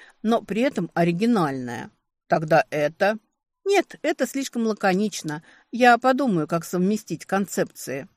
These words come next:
«Что же сейчас делать мне?» «Если не возражаете, не могли бы вы подновить вывеску?» «Под подновить вы имеете в виду подкрасить?» «Да». Он посмотрел с таким видом, с таким, как смотрел в первый день.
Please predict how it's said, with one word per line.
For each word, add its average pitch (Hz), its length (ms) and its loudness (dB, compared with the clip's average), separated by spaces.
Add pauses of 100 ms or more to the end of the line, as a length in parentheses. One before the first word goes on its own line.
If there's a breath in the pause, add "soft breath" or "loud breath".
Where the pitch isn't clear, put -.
(320)
«Что - 260 0
же 165 80 -4
сейчас - 500 -4
делать 170 400 0
мне?» 170 440 0 (460)
«Если 311 280 0
не 294 120 4
возражаете, 285 680 2
не 220 160 0
могли 311 260 2
бы 247 180 0
вы 175 140 2 (100)
подновить 196 500 -2
вывеску?» 165 680 -6 (680)
«Под 170 220 0
подновить 170 760 2
вы 175 260 0
имеете 165 460 2
в 156 40 -6
виду 165 220 0
подкрасить?» 165 840 0 (240)
«Да». 294 340 6 (480)
Он 175 180 0
посмотрел 170 500 -4
с 160 60 -16
таким 165 340 -2
видом, 170 480 0 (460 soft breath)
с - 100 -14
таким, 240 440 2
как 156 200 -2
смотрел 175 400 2
в - 80 -10
первый 180 340 0
день. 165 380 -2